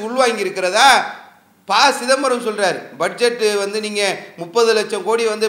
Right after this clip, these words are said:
பட்ஜெட் தாக்கல் பண்ணீங்க, அவ்வளவு பணம் வேணாம், அது முப்பத்தஞ்சாயிரம் கோடியை ஒதுக்கி இந்த மக்களுக்கு நீங்க நலத்திட்டங்களை கொடுக்கலாம், ஒவ்வொரு குடும்பத்துக்கும் ஒரு ஆறாயிரத்தி ஐந்நூறு ரூபாய் இதனால பயன்பெறுவார்கள் என்று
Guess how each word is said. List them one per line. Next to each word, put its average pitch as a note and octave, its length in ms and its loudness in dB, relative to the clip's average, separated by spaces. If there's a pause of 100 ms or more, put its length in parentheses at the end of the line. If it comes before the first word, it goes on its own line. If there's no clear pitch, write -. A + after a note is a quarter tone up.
பட்ஜெட் A3+ 320 -2
தாக்கல் G#3 280 -4
பண்ணீங்க, A3+ 320 -4 (640)
அவ்வளவு A3+ 400 0
பணம் G#3 240 -2
வேணாம், E3+ 320 -4 (400)
அது E3+ 260 -2 (100)
முப்பத்தஞ்சாயிரம் A#3 920 0
கோடியை C4 460 2
ஒதுக்கி F#3+ 300 -6 (140)
இந்த F3 200 -10
மக்களுக்கு A3+ 440 -6
நீங்க G3+ 140 -4 (420)
நலத்திட்டங்களை A3 640 -2
கொடுக்கலாம், F3+ 560 0 (400)
ஒவ்வொரு B3+ 320 2
குடும்பத்துக்கும் B3 640 0
ஒரு A3+ 120 4 (400)
ஆறாயிரத்தி A#3+ 560 4
ஐந்நூறு G#3 220 -4
ரூபாய் A#3+ 220 0
இதனால A3 300 0 (420)
பயன்பெறுவார்கள் A#3 800 0
என்று G3 140 -8